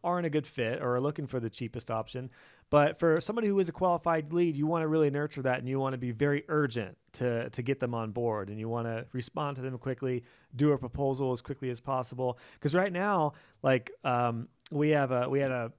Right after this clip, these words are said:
company that did some trim work on our house,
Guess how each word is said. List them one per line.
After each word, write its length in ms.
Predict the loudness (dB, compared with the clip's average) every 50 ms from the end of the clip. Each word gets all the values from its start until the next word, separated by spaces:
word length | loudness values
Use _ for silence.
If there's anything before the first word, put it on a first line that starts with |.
| _ -10
company 400 | -8 -6 -6 -6 -4 -4 -2 -2
that 260 | 0 0 -2 -2 -2
did 260 | -2 0 0 0 0 -2
some 280 | -4 -4 -4 -4 -4
trim 320 | -6 -6 -4 -2 -2 0 2
work 240 | 2 0 0 0
on 100 | -2 -2
our 80 | -2 -2
house, 420 | -2 -2 -2 -2 -2 -4 -6 -10